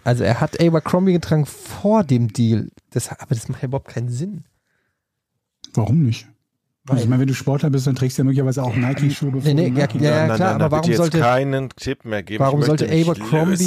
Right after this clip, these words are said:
Speaker 3: lösen. Ah, ich, oh,
Speaker 1: dem Geld zahlen
Speaker 3: gut.
Speaker 1: dafür, dass er was trägt, was er ja schon trägt? Also höchstens, um ihn noch mehr einzukleiden?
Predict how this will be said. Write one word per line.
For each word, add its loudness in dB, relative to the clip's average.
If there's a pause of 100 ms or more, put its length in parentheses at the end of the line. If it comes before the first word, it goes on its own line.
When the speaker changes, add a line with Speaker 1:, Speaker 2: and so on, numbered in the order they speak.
(140)
Speaker 3:
lösen. -10
Ah, -6
ich, -20 (180)
oh, -6 (320)
Speaker 1:
dem 2
Geld 2
zahlen 2
Speaker 3:
gut. -6
Speaker 1:
dafür, 0
dass 2
er 2
was -2 (160)
trägt, -2
was 0
er 4
ja 2
schon -2
trägt? -6 (1600)
Also 2
höchstens, 2
um 0
ihn -4
noch -4
mehr 2
einzukleiden? 0